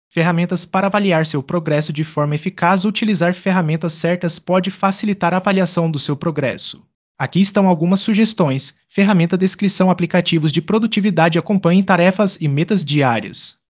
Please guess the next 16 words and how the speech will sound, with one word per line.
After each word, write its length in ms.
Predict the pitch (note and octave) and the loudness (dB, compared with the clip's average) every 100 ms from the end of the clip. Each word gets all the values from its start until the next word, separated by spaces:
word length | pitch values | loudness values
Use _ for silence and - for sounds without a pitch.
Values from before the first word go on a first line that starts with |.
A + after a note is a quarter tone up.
| _ | _
Diários 340 | D3+ E3 F3+ E3+ | 2 4 4 2
de 100 | F#3+ | 0
progresso, 520 | - F#3+ E3+ F3 F#3+ | 0 2 2 2 0
anote 300 | E3+ E3 F#3+ | 2 0 0
suas 280 | F#3 D#3+ - | 0 0 0
reflexões 680 | F#3+ G#3+ G#3+ F3 E3 E3 - | 0 -2 -2 0 0 0 -4
e 60 | |
conquistas. 880 | E3+ F#3+ F#3 C#3 A#2+ - A#2+ - - _ _ _ - | -2 0 0 -2 -6 -10 -10 -10 -10 _ _ _ -2
Planilhas, 400 | D#3+ E3 D#3+ D3+ | 0 2 2 0
organize 480 | D#3+ F3 E3+ D#3 | 0 0 0 0
suas 260 | D#3 G3+ F#3+ | -2 0 0
metas 460 | D#3+ D3 D3+ D#3 - | 2 2 0 -4 -2
e 60 | D3+ | 0
resultados 600 | D#3 D#3+ D3+ D3+ C#3+ C#3 | 0 0 2 2 2 -2
em 100 | D#3+ | 0
tabelas. 760 | D3 C3+ B2 G#2+ A2+ - - | 0 0 -2 -2 -6 -10 -12